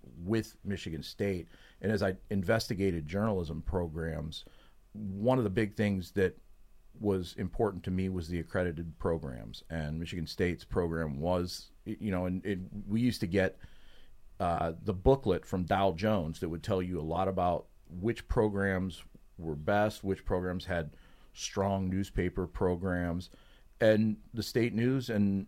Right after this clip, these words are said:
Michigan State's journalism program at that time was up at the top, you know, with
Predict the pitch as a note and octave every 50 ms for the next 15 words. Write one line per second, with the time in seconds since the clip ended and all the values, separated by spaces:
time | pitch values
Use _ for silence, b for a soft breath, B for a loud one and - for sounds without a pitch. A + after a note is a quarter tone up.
0 | - - A#2 A2 G#2+ - A#2+ G#2+ G2 F#2 - - A#2 G2+ G2 - - - G2+ G#2
1 | G#2 G2 F#2+ F2 - G#2+ F#2 F2 F2 F2 F2+ F2 - F2 D#2 - - G2+ F2 F2+
2 | F2 E2 D2+ E2 E2 D2+ - - - - - A2 A2+ A#2+ - - F2+ E2+ - A2+
3 | A#2+ - - - - - E2 E2 D#2 D#2+ D#2+ D2 F2 F2+